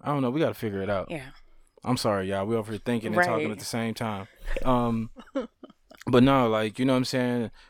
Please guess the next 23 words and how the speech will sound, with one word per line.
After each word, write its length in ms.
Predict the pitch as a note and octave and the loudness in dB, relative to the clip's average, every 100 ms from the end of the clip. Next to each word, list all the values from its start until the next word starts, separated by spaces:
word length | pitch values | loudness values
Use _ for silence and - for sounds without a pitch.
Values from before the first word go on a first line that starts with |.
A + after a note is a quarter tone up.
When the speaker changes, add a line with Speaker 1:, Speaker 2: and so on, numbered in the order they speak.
| - | -6
Speaker 1:
I 80 | B2 | 0
want 240 | C#3+ C#3 | 2 4
y'all 180 | D#3 D3+ | 4 2
to 60 | |
sit 240 | B2+ B2+ A2 | 0 -2 0
back 240 | A2+ A2+ | 0 0
and 100 | G#2 | -4
reflect 400 | G#2 - A2 G2 | -4 -2 -2 0
on 140 | G#2 F#2+ | -2 -2
the 80 | |
year 220 | F#2+ G#2 G2+ | -2 -2 -2
and, 200 | F#2+ - | -4 -8
and, 260 | G2+ G2+ F#2+ | -8 -6 -6
and 100 | - | -6
think 180 | A2 G2+ | -4 -4
about 260 | G#2 G2+ | -2 -2
how 160 | A2 G#2 | -2 -4
this 200 | G2 F#2+ | -4 -4
year 100 | G2+ | -4
has 160 | G2 - | -2 -4
treated 380 | A2+ G#2 F#2 G2+ | -4 -6 -4 -4
y'all. 300 | G2 F#2+ F2+ | -2 -4 -6
Like, 280 | F2+ F2 | -10 -12